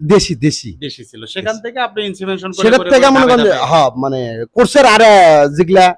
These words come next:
Speaker 1: সেগুলাতে বীজ দেয়া, ওগুলো তো আবার কোর্সের আবার বকনা বাচ্চা যেটা পাচ্ছি, সেটা তো আবার হচ্ছে ফিজিয়ানের বীজ দিছি। মানে এভাবে মানে, উম, ছোট থেকে আস্তে আস্তে বড় দেখি আল্লাহ পাক লিয়ে গেছে। আ-, আ-, আমি বর্তমানে গেছি।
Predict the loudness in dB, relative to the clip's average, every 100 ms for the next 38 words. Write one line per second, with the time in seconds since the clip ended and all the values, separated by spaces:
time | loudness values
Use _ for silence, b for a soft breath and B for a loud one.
0 | _ -12 -6 -2 -2 -2 -2 -2 0 0
1 | 0 -2 _ -2 0 0 0 -2 -2 0
2 | 0 0 -2 -2 0 0 -4 -6 -4 -4
3 | -6 -12 _ _ _ 0 2 4 2 2
4 | -2 -2 0 2 2 0 -6 -10 -12 -18
5 | -20 _ _ _ -4 2 4 6 6 4
6 | 4 4 4 2 0 -4 -12 -12 -14 -20
7 | -20 -2 0 2 0 2 4 2 2 0
8 | 0 -2 -2 -2 -4 -4 -4 -2 0 0
9 | -2 -2 -2 -2 -4 -8 -12 _ _ _
10 | _ 0 0 0 0 -2 0 -2 -2 -6
11 | -8 -8 -8 -10